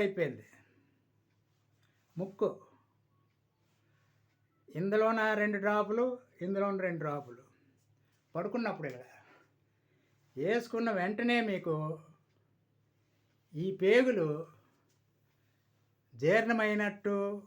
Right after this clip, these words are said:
గుర్రు గర్రు, గుర్రు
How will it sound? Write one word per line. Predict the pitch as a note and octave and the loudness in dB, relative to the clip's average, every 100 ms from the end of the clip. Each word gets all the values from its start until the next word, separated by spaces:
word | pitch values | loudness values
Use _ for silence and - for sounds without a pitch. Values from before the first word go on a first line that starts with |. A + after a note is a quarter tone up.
| - _ _ _ _ _ _ _ _ _ _ _ - D3+ | -20 _ _ _ _ _ _ _ _ _ _ _ -6 -2
గుర్రు | A#3+ A3+ A3 G#3 G3+ F#3+ | 0 2 2 2 2 2
గర్రు, | G3 A3 A3 G#3 G#3 G3+ F#3+ | 2 2 0 -2 -4 -4 0
గుర్రు | G3+ G#3+ G#3+ G#3 G#3 | 0 0 -4 -4 -4